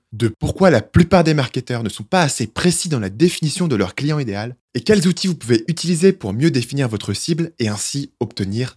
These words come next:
de meilleurs résultats dans vos campagnes. Salut Nicolas, merci d'être venu sur le podcast.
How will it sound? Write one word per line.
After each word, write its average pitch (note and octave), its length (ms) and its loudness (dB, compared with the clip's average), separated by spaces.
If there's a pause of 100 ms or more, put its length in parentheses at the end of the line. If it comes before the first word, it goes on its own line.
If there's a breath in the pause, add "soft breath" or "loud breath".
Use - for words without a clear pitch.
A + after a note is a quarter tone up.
(140)
de E2+ 80 -4
meilleurs A2+ 260 4
résultats G#2+ 500 -4 (220)
dans A2+ 120 0
vos G#2 120 -4
campagnes. D2 420 -8 (840)
Salut C3 180 0
Nicolas, D3 360 0
merci B2+ 200 -2
d'être B2+ 180 -2
venu A#2 160 -2
sur A#2 140 -6
le G#2 120 -2
podcast. - 540 -6